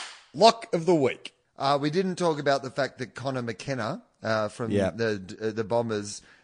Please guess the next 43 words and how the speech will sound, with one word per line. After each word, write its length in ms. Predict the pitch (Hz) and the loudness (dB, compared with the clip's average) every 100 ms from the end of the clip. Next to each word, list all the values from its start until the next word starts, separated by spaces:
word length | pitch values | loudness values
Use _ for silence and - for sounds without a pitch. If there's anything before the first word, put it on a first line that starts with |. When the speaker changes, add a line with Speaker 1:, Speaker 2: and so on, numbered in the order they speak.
| _ | _
Speaker 2:
uh, 180 | 104 113 104 | -2 -2 0
got 220 | 123 104 | -2 -4
three 280 | - 120 110 | -4 -4 -2
weeks 320 | 110 113 - | -2 -4 -6
for 100 | 113 | -4
biting 340 | 110 110 107 | -2 -2 -4
Tory 280 | 104 117 107 | -8 -6 -6
Dixon 460 | 101 123 - 165 151 | -6 -10 -8 -6 -4
on 100 | 131 | -2
the 80 | 123 | -2
neck, 240 | 147 - | -4 -4
giving 260 | 139 117 120 | -8 -6 -6
him 140 | 110 | -4
a 60 | 101 | -4
love 340 | 110 127 117 | -2 -4 -2
bite. 400 | 135 180 269 - - _ _ _ - | -2 -2 -4 -10 -14 _ _ _ -8
Speaker 1:
Yes. 400 | 98 98 110 120 | 0 0 0 0
Speaker 2:
Um, 640 | 117 110 107 107 104 98 _ _ | 0 0 -2 -4 -6 -10 _ _
Speaker 1:
I 120 | 127 | 6
saw 400 | 135 - 165 175 | 6 6 6 4
the, 240 | 147 143 - | 2 -4 0
I, 140 | 135 | 2
I 160 | 143 143 | 6 6
was 160 | 143 | 4
disappointed 560 | - 175 147 147 135 123 | 0 0 2 2 2 0
to 100 | - | 0
see 100 | 139 | 0
the 100 | 117 | 2
headline 400 | 127 113 113 110 | 2 4 2 2
wasn't 260 | 110 104 104 | 0 -2 -2
"Man 320 | 104 110 104 | 0 0 2
Bites 320 | 98 101 - | 2 0 -2
Dog." 360 | 90 98 123 - _ _ - | 0 0 0 -4 _ _ 0
Speaker 2:
Uh, 420 | 151 156 151 147 - - 143 156 | 6 8 8 6 0 -18 -14 -2
well, 180 | 151 151 | 4 4
you 160 | 139 139 | 4 0
were 80 | |
just 220 | 139 139 135 | -2 -4 -4
looking 220 | 117 120 | -4 -4
in 100 | 113 | -2
the 80 | 107 | -2
wrong 180 | 101 | -4
place. 380 | 95 95 107 - | -6 -8 -10 -14